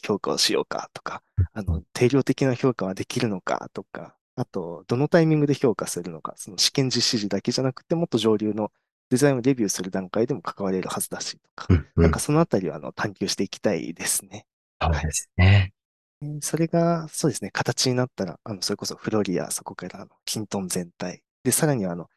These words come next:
Speaker 1: 社内のプロダクト全体の、あの、デザインの品質保証、あの、波及させていきたいな、
Speaker 2: うん、うん。
Speaker 1: なんて、<laughs> あの、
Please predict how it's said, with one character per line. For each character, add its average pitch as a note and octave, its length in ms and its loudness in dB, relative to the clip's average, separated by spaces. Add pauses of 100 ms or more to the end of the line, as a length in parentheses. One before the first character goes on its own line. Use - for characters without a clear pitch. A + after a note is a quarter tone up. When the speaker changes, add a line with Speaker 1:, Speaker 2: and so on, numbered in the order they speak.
(160)
Speaker 1:
社 - 160 -4
内 B2+ 120 2
の B2 100 0
プ - 120 -6
ロ B2 80 4
ダ A#2 100 4
ク - 80 -18
ト - 80 0
全 G#2 240 0
体 G#2+ 240 0
の、 G#2+ 200 -10 (560)
あ - 100 -2
の、 F#2+ 100 -4
デ A2+ 100 2
ザ A2 140 2
イ G2+ 40 0
ン F#2 40 -4
の F2 60 -8
品 G#2+ 180 -4
質 - 140 -10
保 A#2 100 -4
証、 - 220 -8 (200)
あ G2+ 60 -12
の、 F2+ 80 -20
波 - 140 -4
及 F#2 240 2
さ G2+ 140 -2
せ F2 100 2
て D#2+ 80 0
い F#2 60 -2
き - 100 -20
た G#2 120 2
い G2 60 -2
な、 G#2 100 0
Speaker 2:
う - 20 0
ん、 A2 40 -4
う - 0 -
ん。 - 40 -16 (260)
Speaker 1:
な G2+ 100 -6
ん - 60 -14
て、 - 180 -4
<laughs> - 40 -20
あ - 140 4
の、 A2 240 2